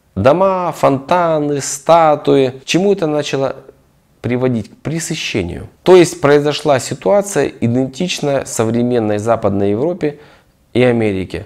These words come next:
Сложилась ситуация переизбытка. Что происходит в ситуации переизбытка? Люди требуют, чтобы за них работал кто-то. И тогда это привело к тому, что даже крестьяне начали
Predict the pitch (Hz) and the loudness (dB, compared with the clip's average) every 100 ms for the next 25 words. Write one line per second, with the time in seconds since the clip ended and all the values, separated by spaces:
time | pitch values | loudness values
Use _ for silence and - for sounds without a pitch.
0 | _ - - 151 214 226 185 - - - | _ -6 4 4 4 -2 -4 -6 -12 -6
1 | 131 147 147 147 - 110 101 - 156 147 | -2 2 0 0 0 0 0 0 2 2
2 | 120 98 104 - - - _ _ - - | 0 -4 -8 -10 -14 -16 _ _ -10 4
3 | 214 214 175 165 - 160 151 147 - 120 | 6 6 2 2 0 2 2 0 -6 -6
4 | 123 127 127 - 110 113 113 113 107 104 | 2 2 2 -2 -4 -2 0 0 -2 -2
5 | 104 - - - 110 175 196 180 165 - | -4 -6 -18 -4 0 2 2 0 -4 -4
6 | 117 147 117 113 104 - - - 101 98 | 0 2 2 0 -2 -6 -20 -6 -2 0
7 | 95 123 175 - _ - 101 101 127 127 | 0 -2 -4 -8 _ -6 -4 -2 -4 -4
8 | 113 - - 104 - - - - 175 175 | -6 -6 -2 -2 -2 -8 -8 0 2 4
9 | 160 139 117 107 82 - - 101 107 98 | 2 2 2 2 2 -8 -6 -2 -2 0
10 | 107 104 110 113 101 - - 127 196 226 | -2 0 0 0 -2 -8 0 0 0 -4
11 | - _ _ - - 131 120 120 110 - | -10 _ _ -20 -6 0 4 4 2 -4
12 | 117 - - 196 170 113 139 147 139 135 | -6 -6 -4 -2 -2 -2 -2 -2 -4 -4